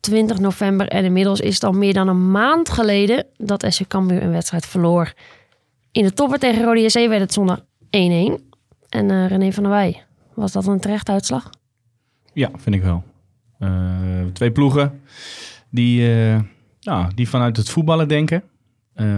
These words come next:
Speaker 2: ik vond het best wel een interessante wedstrijd.
Speaker 1: Heel anders dan weer dan tegen ado, hè?
Speaker 2: Ja, ado is meer beuken.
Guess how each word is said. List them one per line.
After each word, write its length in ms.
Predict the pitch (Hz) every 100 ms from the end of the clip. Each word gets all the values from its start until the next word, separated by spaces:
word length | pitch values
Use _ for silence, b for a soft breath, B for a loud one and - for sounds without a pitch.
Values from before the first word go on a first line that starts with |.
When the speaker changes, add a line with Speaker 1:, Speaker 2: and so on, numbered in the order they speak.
| 98 98 95 92 90 90
Speaker 2:
ik 140 | 123
vond 140 | -
het 100 | 127
best 100 | 123
wel 100 | 117
een 60 | 104
interessante 400 | 104 101 117 104
wedstrijd. 400 | 120 - 82 87 _ _ _ _ -
Speaker 1:
Heel 180 | - 262 -
anders 220 | 294 262
dan 120 | 240
weer 300 | 233 233 220
dan 160 | 226 208
tegen 260 | 220 208 -
ado, 320 | 196 160 160
hè? 100 | 196 - _ _ B B B B B B
Speaker 2:
Ja, 160 | 87 92 98
ado 140 | 113 120
is 120 | 120
meer 200 | 131 131
beuken. 480 | 127 135 135 143